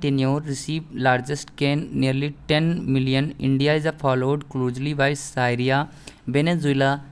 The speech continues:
China and Philippines। The places where immigrant population increased during this period were Ukraine, Pakistan, Tanzania,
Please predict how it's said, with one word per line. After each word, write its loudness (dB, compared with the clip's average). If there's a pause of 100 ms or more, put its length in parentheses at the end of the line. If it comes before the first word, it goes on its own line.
(160)
China 2 (180)
and -2 (180)
Philippines। -2 (320)
The 4
places 2
where 6
immigrant 2
population 2
increased -2
during 2
this -4
period 0
were 2 (380)
Ukraine, 2 (140)
Pakistan, 2
Tanzania, 2